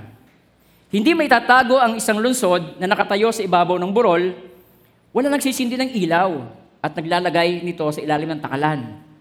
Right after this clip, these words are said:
Sa halip, inilalagay niya ito sa talagang patungan upang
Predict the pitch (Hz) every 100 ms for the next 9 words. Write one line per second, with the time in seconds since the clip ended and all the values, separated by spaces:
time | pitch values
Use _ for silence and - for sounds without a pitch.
0 | _ _ _ _ _ _ _ _ _ _
1 | 175 220 247 233 226 - - 147 165 175
2 | 180 180 180 175 180 202 202 180 165 156
3 | 160 - - - 269 285 285 196 196 220
4 | 208 208 208 202